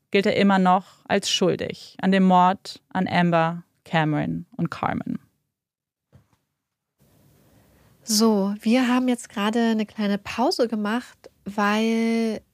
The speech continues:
Speaker 2: wir, wie wahrscheinlich viele von euch auch, total traurig gerade waren. Beziehungsweise, also ich habe ganz doll versucht, Amanda am Schluss nicht mehr anzugucken, weil ich wusste, dass ich dann wahrscheinlich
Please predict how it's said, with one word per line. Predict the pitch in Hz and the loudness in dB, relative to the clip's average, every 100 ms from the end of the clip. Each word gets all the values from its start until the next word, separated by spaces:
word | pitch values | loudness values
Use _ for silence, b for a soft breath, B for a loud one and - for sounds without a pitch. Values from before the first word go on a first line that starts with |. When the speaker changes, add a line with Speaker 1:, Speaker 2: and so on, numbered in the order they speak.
| _ | _
Speaker 2:
wir, | - 196 214 233 240 240 233 220 _ | -10 -4 0 2 2 2 -2 -4 _
wie | 208 202 | -6 -4
wahrscheinlich | 202 202 208 - | -2 -4 -4 -4
viele | 208 208 | -6 -4
von | 196 | -4
euch | 180 190 - | -4 -4 -4
auch, | 180 196 - | -6 -6 -8
total | - - - 180 190 190 202 b b b b b b b - | -10 -8 -2 0 2 0 -2 b b b b b b b -20
traurig | - 214 233 285 - | -4 0 2 0 -2
gerade | - 277 277 | -2 0 0
waren. | 277 277 294 285 | 0 0 -2 -4
Beziehungsweise, | 226 214 233 226 220 180 | -6 0 0 2 2 2
also | 185 | -2
ich | 202 | -6
habe | 214 _ _ - | -8 _ _ -2
ganz | 208 277 - | -2 -2 -4
doll | - 208 226 233 | -2 2 2 0
versucht, | 226 214 190 208 262 247 285 - - | -2 -4 -2 0 0 0 -2 -6 -6
Amanda | 196 202 233 | -2 0 0
am | 196 | -2
Schluss | 196 214 - 220 | -2 -6 -4 -4
nicht | 214 214 - | -2 -2 -4
mehr | 208 | -4
anzugucken, | 190 208 196 196 185 | -4 -6 -6 -6 -2
weil | 180 | -2
ich | 180 | 0
wusste, | 220 - | -2 -4
dass | 214 202 | -6 -6
ich | |
dann | 185 180 | -4 -2
wahrscheinlich | 180 180 175 - | -2 -2 -4 -6